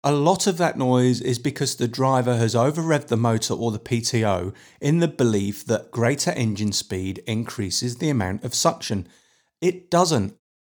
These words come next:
A vacuum is a vacuum, no more, no less. The force of suction is determined by the volume of the pump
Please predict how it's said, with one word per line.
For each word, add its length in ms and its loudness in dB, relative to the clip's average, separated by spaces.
A 60 -4
vacuum 380 0
is 120 0
a 60 4
vacuum, 600 -2
no 180 2
more, 440 0
no 180 -2
less. 400 -2
The 100 -4
force 300 2
of 100 -2
suction 640 0
is 180 -2
determined 480 0
by 120 2
the 120 0
volume 340 0
of 120 -6
the 60 -4
pump 360 -2